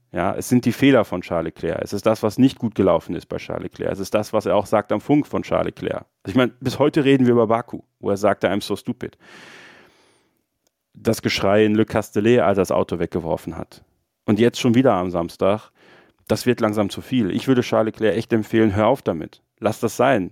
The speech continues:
Sei ruhig selbstkritisch, ist ja kein Problem, aber bitte hau dich nicht so in die Pfanne. Ha-, sei nicht so hart zu dir,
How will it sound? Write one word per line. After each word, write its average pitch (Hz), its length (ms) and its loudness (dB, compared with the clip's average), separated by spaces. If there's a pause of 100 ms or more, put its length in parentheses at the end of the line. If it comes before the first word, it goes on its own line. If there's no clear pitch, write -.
(120)
Sei 117 180 2
ruhig 123 180 0
selbstkritisch, 120 560 0
ist 113 100 -10
ja 110 60 -2
kein 107 200 -2
Problem, 117 340 2
aber 92 160 0
bitte 127 440 0
hau 135 140 4
dich 127 180 -2
nicht 135 140 2
so 139 160 4
in 131 80 6
die 110 100 2
Pfanne. 131 360 0 (640)
Ha-, 110 180 -10
sei 123 200 2
nicht 156 200 4
so 123 320 2
hart 85 220 -6
zu - 120 -12
dir, - 300 -12